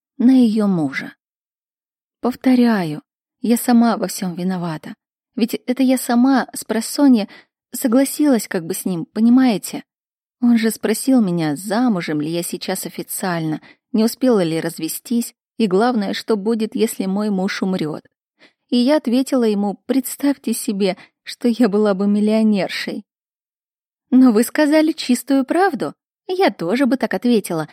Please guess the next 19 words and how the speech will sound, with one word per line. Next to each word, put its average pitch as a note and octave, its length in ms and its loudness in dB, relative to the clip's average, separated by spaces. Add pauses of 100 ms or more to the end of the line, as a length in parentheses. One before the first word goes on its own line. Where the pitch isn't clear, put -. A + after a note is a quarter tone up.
(220)
окажись C4 400 2
в - 80 -20
подобной G#3 380 0
ситуации», - 720 -4 (280)
решила F3+ 460 -4
вдруг G#3 300 -4
поддержать D#3 580 -6
Эмму E3 280 -4
Тоня. D3 400 -4 (760)
«Вы C#4+ 180 4
же C4 160 4
на A#3+ 140 6
самом D#4 300 4
деле F#3+ 220 0
еще G#3+ 200 -4
замужем. D3+ 480 -2 (500)
И D4 140 0
случись D#4+ 480 0
что, F#3 340 -6